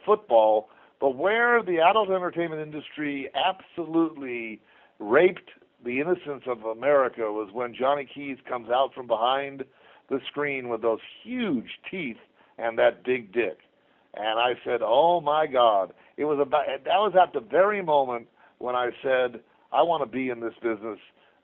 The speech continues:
I wanna, I wanna be on the screen. I wanna be in movies." I think that movie ignited my passion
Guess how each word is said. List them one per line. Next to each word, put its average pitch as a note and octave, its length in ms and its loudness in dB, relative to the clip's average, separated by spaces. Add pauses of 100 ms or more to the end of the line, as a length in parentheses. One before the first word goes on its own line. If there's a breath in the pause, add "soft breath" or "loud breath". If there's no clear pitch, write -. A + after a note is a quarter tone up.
(160)
I B2 100 -2
wanna, B2 320 2 (120)
I D3 140 -2
wanna D3 240 -2
be A#2+ 140 -4
on G#2+ 180 -4
the F#2 80 -12
screen. G#2 340 -12
I A2+ 80 -2
wanna C3+ 240 -2
be B2 180 -10
in A2+ 140 -10
movies." A2+ 440 -4 (420 soft breath)
I C3 120 -4
think G3 240 -4
that F3 180 4
movie B2 320 -2
ignited B2 640 -2
my A2 180 -2
passion C3 680 -8